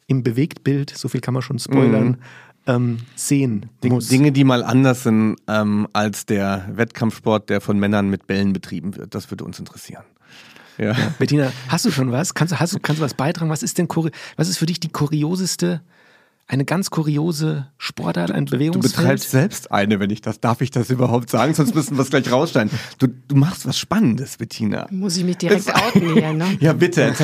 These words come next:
Speaker 2: Wir haben, wir haben mal, wir haben privat darüber gesprochen. Du
Speaker 3: Ja, ich mach
Speaker 2: Ja.
Speaker 3: das auch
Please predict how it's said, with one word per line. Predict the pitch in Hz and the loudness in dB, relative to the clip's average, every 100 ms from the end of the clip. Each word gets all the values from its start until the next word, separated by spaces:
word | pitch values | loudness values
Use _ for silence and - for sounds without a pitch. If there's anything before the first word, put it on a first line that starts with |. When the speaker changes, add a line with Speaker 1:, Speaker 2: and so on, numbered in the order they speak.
| 135 - | -2 -2
Speaker 2:
Wir | 117 | 0
haben, | 139 131 113 | 2 2 4
wir | 113 | 4
haben | 135 | 4
mal, | 127 113 90 | 2 0 2
wir | |
haben | 120 135 | 0 2
privat | 147 127 127 127 | 2 4 4 4
darüber | 104 104 101 | 2 2 2
gesprochen. | 95 - 101 101 98 - - - | -2 -4 -4 -2 -4 -6 -16 -8
Du | 160 | 0
Speaker 3:
Ja, | 208 247 | 2 2
ich | 185 185 | 0 0
mach | 180 | 0
Speaker 2:
Ja. | 185 | 2
Speaker 3:
das | 214 196 | 0 0
auch | 180 | -2